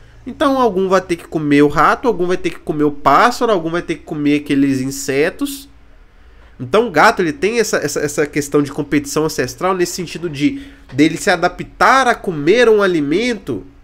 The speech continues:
que outros não estão comendo pra que não haja disputa.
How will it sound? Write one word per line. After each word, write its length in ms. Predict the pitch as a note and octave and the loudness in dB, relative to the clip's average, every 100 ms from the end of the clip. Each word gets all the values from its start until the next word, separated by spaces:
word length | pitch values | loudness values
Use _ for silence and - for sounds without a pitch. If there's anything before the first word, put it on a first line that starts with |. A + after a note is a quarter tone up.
| - - - - - | -20 -20 -20 -20 -20
que 180 | - E3+ | -2 4
outros 460 | F#3+ C4+ C#4 F3+ D#3+ | 6 6 4 -2 0
não 160 | F3 | 0
estão 240 | F3 - F3 | 0 -2 -4
comendo 600 | E3 C3+ F3+ B3+ G3 C#3 | -4 -2 0 0 -2 -2
pra 180 | D#3 | -2
que 120 | E3+ G3 | -4 -2
não 200 | A#3+ A3 | 0 2
haja 300 | A#3 G3 E3 | 2 0 -2
disputa. 760 | A#3+ - - G#3+ B3+ - - | -6 -6 -10 -8 -8 -8 -10